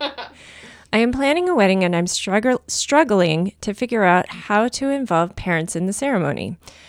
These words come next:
as there are complicated family dynamics. My fa-, my fiance's parents divorced and both remarried when he was quite young. So he was raised by step-parents on both sides. His stepmom, however,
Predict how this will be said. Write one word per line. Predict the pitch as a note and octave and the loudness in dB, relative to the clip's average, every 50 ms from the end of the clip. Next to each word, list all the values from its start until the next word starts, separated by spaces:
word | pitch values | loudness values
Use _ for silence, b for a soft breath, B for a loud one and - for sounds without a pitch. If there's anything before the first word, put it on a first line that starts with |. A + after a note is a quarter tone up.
| B B B B | B B B B
as | - F#3+ G3 F#3 - | -4 -4 -4 -4 -4
there | - G3 G3 G3 G3+ G#3 A#3 - - | -2 0 2 2 4 2 0 0 0
are | G3 F#3 F#3 | 0 0 -2
complicated | - - - - G#3+ G#3 - G#3+ G#3+ - G#3 F3+ F3 F3+ F3 E3 | -4 -8 -6 -4 -4 -4 -4 -6 -6 -2 -2 0 0 0 -2 -2
family | - F3+ E3+ E3 E3 E3 E3 | -2 -2 0 0 0 0 -2
dynamics. | D#3+ - E3+ D#3 D#3 D3+ C#3+ C3 - - - - - - - - - B B B B B B B B B B - | -2 -2 -2 -2 0 -2 -2 -4 -4 -6 -10 -10 -12 -14 -14 -14 -16 B B B B B B B B B B -6
My | - E3+ F3 F3 E3+ E3+ | -4 -2 0 2 0 0
fa-, | F#3+ - G3 F#3+ F#3+ - - | 0 0 0 0 0 0 0
my | F#3 F3 F3+ | 0 0 0
fiance's | F3+ - - B3+ C4 C4 B3 A#3+ - A3 F#3+ F#3 | 0 0 0 2 2 2 2 2 0 0 -2 -2
parents | - - F3+ E3+ E3 D#3+ E3 - | -2 -4 -2 -2 -2 -2 -2 -2
divorced | - F#3+ F3+ E3 D#3+ D3 D3 G3 G3 - - - - - - | -4 -4 -2 0 0 0 0 0 -2 -6 -8 -10 -12 -6 -2
and | F3 F3+ F3+ F3 F3 F3 E3 - - | 0 0 2 2 2 0 -2 -4 -2
both | - D#3 D3+ E3+ - - | -2 0 0 -2 -2 -2
remarried | G3 A3 A3 F#3+ D3 B2+ A#2+ C3 C#3+ F3 F#3 G#3 b b b b _ | -2 0 0 0 0 -2 -2 -2 -2 -4 -4 -6 b b b b _
when | - F3 F3+ | -6 -4 -2
he | F3+ D#3+ | -2 -2
was | D#3+ E3 - | -2 -2 -4
quite | - - - D#3 D3+ - - | -6 -8 -6 -6 -6 -2 0
young. | - B3+ F3+ A2+ - - D#3+ - _ _ _ | 2 2 2 2 -2 -6 -12 -14 _ _ _
So | - - A3 | -8 -6 -4
he | A3 G#3+ C#4 | -4 -2 0
was | C#4+ D#4 D4 - | 0 0 0 2
raised | G#3 G3 G3 G3 - | 2 2 2 2 0
by | - G3+ | -2 -4
step-parents | F#3+ - - F#3 D#3+ - F#3 F3 D#3+ E3 E3 - | -4 -2 -2 -2 -2 0 0 0 0 0 -2 -2
on | D3+ D3+ D3+ | -4 -4 -4
both | - - E3 E3+ E3+ | -2 0 0 0 0
sides. | - - - D3+ - G#1+ - - - - - | -2 -2 -2 -2 -2 -4 -6 -8 -12 -14 -14
His | - - F3+ - - | -10 -10 -8 -8 -4
stepmom, | - A3 C#4 D#4+ - G3+ E3+ E3 E3 F3 | -2 -2 -2 0 0 0 2 2 0 0
however, | E3 E3+ E3 D#3 D#3 D3 D#3 D#3+ E3+ F3 | -2 -2 0 0 0 0 0 -2 -2 -2